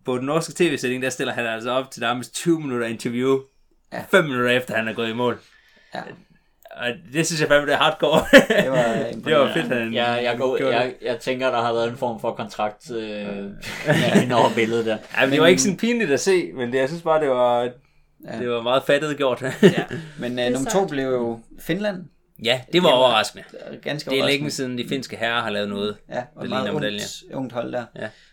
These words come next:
Speaker 2: Det er godt for, øh, for orienteringssporten i Finland, tror jeg. De,
Speaker 1: Ja,
Speaker 2: øh,
Speaker 1: de sa-, trænger til lidt oprejsning.
Speaker 2: Ja, de havde trængt til lidt. Og så blev, øh, franskmænd nummer tre,
Speaker 1: Ja.
Speaker 2: som de er blevet nu efterhånden et par gange de sidste år. Og så, øh, damernes, øh,
Speaker 1: Ja.
Speaker 2: stafet, det var også spændende. Det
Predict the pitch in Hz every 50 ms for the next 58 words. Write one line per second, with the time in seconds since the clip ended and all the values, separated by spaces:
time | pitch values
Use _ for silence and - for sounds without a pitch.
0 | _ - 131 123 - 147 156 151 - 143 135 123 117 117 117 117 113 113 113 113
1 | 113 - - - 131 127 - 156 151 135 - - 131 127 131 131 - 160 151 147
2 | 127 120 113 135 135 123 117 107 - - - - 135 127 127 123 120 117 113 113
3 | 113 117 127 131 117 - - - 131 - - - - 131 123 127 120 110 - 117
4 | 104 110 113 - 123 120 - 127 123 - 107 104 107 101 - - 104 98 - -
5 | _ _ - - 127 120 120 113 110 - - 117 113 - - 113 113 113 - -
6 | - - 147 147 139 135 131 127 123 113 120 127 120 120 117 113 113 - 123 127
7 | 127 - - 113 110 107 113 107 113 123 123 123 - - - - - - 107 110
8 | 110 - 127 113 110 113 110 120 120 127 127 120 120 120 120 120 117 113 - 123
9 | 120 120 110 - 120 113 117 117 120 127 131 127 - - 113 113 - - - -
10 | 127 131 135 123 117 - - - - _ _ _ _ _ - 135 - - 143 139
11 | 135 131 131 127 123 120 113 139 143 160 165 165 147 135 - - - - - 143
12 | 127 123 127 - 143 156 127 123 - - - - - 160 156 156 - - - -
13 | _ - 156 143 127 120 113 113 127 135 - - - 147 143 147 151 151 - _
14 | _ _ _ _ _ _ _ _ _ - 147